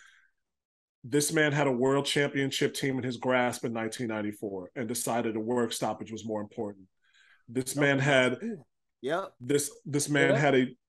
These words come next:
Speaker 1: a World Series contender in his grasp and decided he needed a cigar smoking buddy. This man intentionally cratered what could have been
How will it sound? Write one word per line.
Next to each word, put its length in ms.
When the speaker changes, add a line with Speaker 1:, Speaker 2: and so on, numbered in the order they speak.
Speaker 1:
a 200
World 280
Series 280
contender 520
in 60
his 220
grasp 460
and 80
decided 420
he 80
needed 260
a 60
cigar 440
smoking 440
buddy. 300
This 200
man 380
intentionally 600
cratered 680
what 220
could 180
have 160
been 320